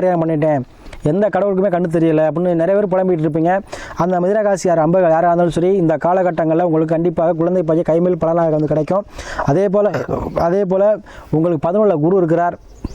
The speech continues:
கண்டிப்பாக உங்களுக்கு லாபத்தை கொடுக்க போறார். கை-, சரிங்களா? ஏன்னா சுக்கிர பகவான் உங்களை பா-,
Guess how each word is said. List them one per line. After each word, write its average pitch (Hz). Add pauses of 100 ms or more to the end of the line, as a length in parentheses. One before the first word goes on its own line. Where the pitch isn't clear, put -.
(520)
கண்டிப்பாக 190
உங்களுக்கு 165
லாபத்தை 208
கொடுக்க 156
போறார். 147 (480)
கை-, 156
சரிங்களா? 156
ஏன்னா 165
சுக்கிர 220
பகவான் 190
உங்களை 185
பா-, 165